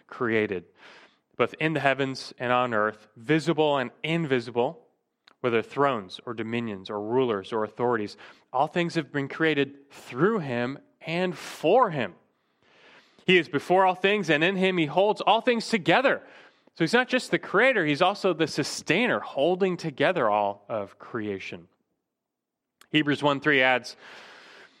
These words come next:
that Christ is the radiance of God's glory and the exact representation of his nature, and he uphold, upholds all things by the word of his power. That's a divine work if you're looking for one. He upholds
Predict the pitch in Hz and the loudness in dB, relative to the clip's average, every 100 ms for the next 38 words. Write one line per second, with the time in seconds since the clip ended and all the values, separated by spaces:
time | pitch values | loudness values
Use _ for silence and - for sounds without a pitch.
0 | _ _ 147 190 185 185 - 170 139 147 | _ _ -4 0 -2 -4 -2 -2 0 -2
1 | 127 117 131 160 180 180 180 - - - | -2 0 0 2 0 0 -2 -8 -10 -14
2 | - _ _ 156 110 139 147 120 143 143 | -20 _ _ -18 0 2 2 -2 -2 2
3 | 127 104 - 131 127 120 107 - 139 165 | 2 0 -4 -6 -4 -4 -2 0 2 0
4 | - - - _ 131 135 147 135 131 113 | -6 -18 -18 _ -4 -2 -2 -2 -4 -6
5 | - 135 - 131 - 127 123 107 113 113 | -4 -4 -4 -6 -4 -4 -4 -12 -8 -6
6 | 123 - 104 98 - - _ _ 120 113 | -6 -4 -6 -6 -12 -20 _ _ -12 -8
7 | 120 - 156 175 - 165 185 185 180 - | -10 -2 -2 -2 -4 0 2 0 -4 -2
8 | 151 - 202 277 233 156 139 135 151 135 | 0 2 4 4 4 4 2 2 0 0
9 | 135 - 127 139 120 107 113 120 113 104 | -2 0 0 2 -2 0 0 2 0 -2
10 | - - 95 90 85 - _ _ _ _ | -10 -10 -8 -8 -10 -16 _ _ _ _
11 | _ _ _ _ - 214 - 151 139 143 | _ _ _ _ 2 2 2 2 2 2
12 | 131 127 120 117 113 120 120 107 110 104 | 2 0 0 -8 -4 -4 -4 -4 -2 -2
13 | 98 107 123 117 113 - 147 151 151 - | -4 -4 -4 -4 -4 -2 0 0 -2 -8